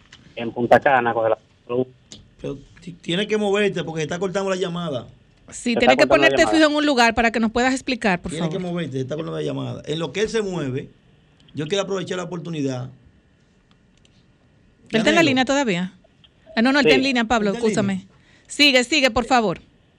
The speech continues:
Speaker 1: ¿Me escucha ahora?
Speaker 3: Sí, ahora sí.
Speaker 1: Ok. Entonces, yo quería pa-, apro-, aprovechar la oportunidad que ustedes nos dan, entonces, para nosotros, para yo exponer la inquietud que estamos pasando allá en Punta Cana.
Speaker 2: Habla, hermano, el programa es tuyo, aprovechalo.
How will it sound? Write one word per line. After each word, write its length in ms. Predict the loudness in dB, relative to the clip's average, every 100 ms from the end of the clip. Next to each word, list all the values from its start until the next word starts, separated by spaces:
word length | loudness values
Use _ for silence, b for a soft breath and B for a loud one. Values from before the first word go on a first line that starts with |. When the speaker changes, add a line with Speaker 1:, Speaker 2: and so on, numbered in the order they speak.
| _
Speaker 1:
¿Me 120 | 0
escucha 360 | 0 2 2 6
ahora? 160 | 4 4
Speaker 3:
Sí, 180 | 4
ahora 240 | 4 4 2
sí. 280 | 0 -8 -8 _ _ _ _ _ _ _ -18 -4
Speaker 1:
Ok. 200 | -2 -2 -4 -6 B B
Entonces, 320 | -2 4 6 6
yo 80 | 4
quería 200 | 6 6
pa-, 180 | 6 0
apro-, 240 | -2 -6
aprovechar 420 | -6 -4 -2 2 4
la 80 |
oportunidad 540 | 4 2 -2 2 4 2
que 80 | -2
ustedes 240 | -6 -2
nos 100 | 2
dan, 160 | 2 2
entonces, 340 | -2 -6 -8
para 160 | -12 -12
nosotros, 440 | -12 -8 0 0 0 _ _ _ _
para 160 | 0 2
yo 80 | 4
exponer 420 | 2 0 -4 -2
la 80 | 0
inquietud 480 | 0 -4 -6 -4 -4 -6 _ _ -14
que 60 | -4
estamos 220 | 0 2
pasando 680 | 0 0 0 4 6 4 2
allá 160 | -2 -4
en 100 | -4
Punta 260 | -2 0
Cana. 340 | 2 2 0 -6
Speaker 2:
Habla, 260 | -6 -2 -2
hermano, 380 | -2 -2 -2 -4
el 60 |
programa 260 | -6 -6 -6
es 60 | -2
tuyo, 240 | -2 -2
aprovechalo. 560 | -4 -4 -2 -2 -6